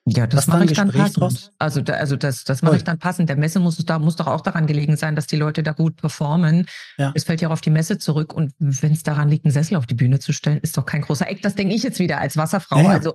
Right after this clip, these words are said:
Speaker 2: Ja, aber
Speaker 1: als
Speaker 2: finde ich super.
Speaker 1: Wasserweibchen, da denke ich, komm, irgendwo kriegen wir einen Sessel her, kriegen wir schon hin.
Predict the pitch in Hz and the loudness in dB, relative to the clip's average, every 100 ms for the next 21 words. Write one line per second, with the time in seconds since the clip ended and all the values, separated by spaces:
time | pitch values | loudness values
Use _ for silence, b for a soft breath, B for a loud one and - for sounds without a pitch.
0 | B B 185 156 143 - 196 135 117 214 | B B 2 4 2 2 2 2 0 -2
1 | 196 214 - 226 233 135 196 226 247 240 | 0 -2 -2 -2 -2 -2 0 0 -2 0
2 | 220 175 175 185 175 208 226 208 196 196 | 0 0 0 0 0 0 -2 0 2 2
3 | 170 104 143 | 0 -2 -6